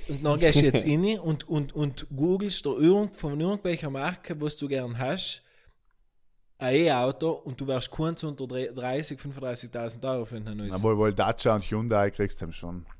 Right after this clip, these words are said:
Speaker 1: Äh,
Speaker 2: Schon ist ja
Speaker 1: hundert Prozent
Speaker 2: mehr, ist auch.
Speaker 1: E-Auto, hell
Speaker 3: Ja,
Speaker 1: wird nicht sein.
Speaker 3: reine E-Autos. Ich
Speaker 1: Zum
Speaker 3: schick dir
Speaker 1: Beispiel,
Speaker 3: noch
Speaker 1: mir
Speaker 3: den
Speaker 1: fällt der
Speaker 3: Link.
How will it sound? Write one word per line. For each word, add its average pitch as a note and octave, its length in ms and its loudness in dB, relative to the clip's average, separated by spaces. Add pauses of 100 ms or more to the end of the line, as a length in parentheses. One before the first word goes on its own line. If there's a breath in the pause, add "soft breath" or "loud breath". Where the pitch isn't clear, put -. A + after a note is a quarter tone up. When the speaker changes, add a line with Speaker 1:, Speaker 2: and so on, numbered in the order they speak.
(960)
Speaker 1:
Äh, B2+ 260 -2
Speaker 2:
Schon - 0 -
ist - 40 -6
ja - 60 2
Speaker 1:
hundert F3 220 6
Prozent G#2 180 6
Speaker 2:
mehr, F3+ 300 6
ist - 160 0
auch. C3+ 260 6 (540)
Speaker 1:
E-Auto, B2 600 0
hell B2 320 -2
Speaker 3:
Ja, B2 380 6
Speaker 1:
wird A#2+ 240 -10
nicht A#2+ 240 -14
sein. G#2+ 220 -14
Speaker 3:
reine A#2 320 4
E-Autos. F#2 560 2 (420 soft breath)
Ich B2 140 0
Speaker 1:
Zum E3+ 80 6
Speaker 3:
schick - 20 6
dir F#3+ 180 6
Speaker 1:
Beispiel, F#3+ 100 4
Speaker 3:
noch G2+ 140 2
Speaker 1:
mir G3 100 0
Speaker 3:
den F#3 60 -8
Speaker 1:
fällt F3+ 400 2
der D#3+ 60 0
Speaker 3:
Link. D3 60 0